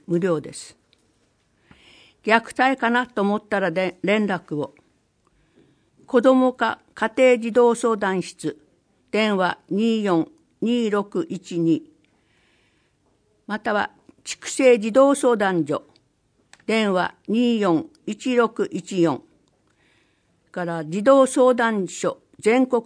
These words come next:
共通ダイヤル。電話、一八九。それから茨城虐待ホットライン。これは二十四時間やってます。電話、零二九三二二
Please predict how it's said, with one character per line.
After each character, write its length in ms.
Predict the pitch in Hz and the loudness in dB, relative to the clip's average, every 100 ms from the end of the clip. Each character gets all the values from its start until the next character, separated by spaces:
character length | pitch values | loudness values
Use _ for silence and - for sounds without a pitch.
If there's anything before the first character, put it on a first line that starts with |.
| - | -2
共 220 | - 269 | 2 2
通 240 | 277 269 226 | 2 -4 -2
ダ 180 | 214 | -2
イ 100 | 190 | -2
ヤ 140 | 165 147 | -2 -4
ル。 200 | 139 - _ _ _ _ _ - | -8 -14 _ _ _ _ _ -6
電 240 | 220 214 | -2 0
話、 200 | 180 - _ | -2 -4 _
一 320 | 202 202 233 | -12 -8 -8
八 420 | 208 214 - - - | -8 -8 -10 -12 -14
九。 260 | - 151 - _ _ _ _ _ _ _ _ _ _ _ _ _ _ _ _ _ _ _ _ - | -6 -6 -6 _ _ _ _ _ _ _ _ _ _ _ _ _ _ _ _ _ _ _ _ -14
そ 60 | |
れ 80 | 185 | -10
か 120 | 185 | -6
ら 80 | 185 | -4
茨 420 | 175 233 262 262 262 | 0 0 2 -2 -4
城 260 | 226 - | -8 -8
虐 360 | 139 220 226 - | -4 -4 -4 -2
待 160 | 262 269 | 0 0
ホ 140 | 254 | -2
ッ 40 | |
ト 200 | - 247 | -2 -2
ラ 140 | 233 202 | 0 2
イ 60 | |
ン。 160 | 160 - - _ _ _ | 0 -2 -8 _ _ _
こ 100 | - | -2
れ 80 | 233 | 0
は 80 | 202 | 0
二 160 | 208 | 0
十 160 | 220 240 | -2 0
四 160 | 233 214 | 0 0
時 120 | 208 | -4
間 200 | 214 208 | -4 -4
や 120 | 180 | -6
っ 20 | |
て 160 | - 165 | -6 -6
ま 140 | 160 | -6
す。 220 | - - _ _ _ _ _ | -8 -20 _ _ _ _ _
電 240 | 208 220 202 | -4 -2 0
話、 200 | 185 - _ _ _ | 0 -2 _ _ _
零 300 | 170 226 226 | -2 0 2
二 340 | 214 240 226 170 | 0 -2 -2 -4
九 280 | - 226 | -2 -2
三 340 | 208 220 165 - _ _ _ - | -2 -2 -2 -4 _ _ _ -4
二 280 | 220 233 | 0 0
二 320 | 208 190 160 | 0 0 -2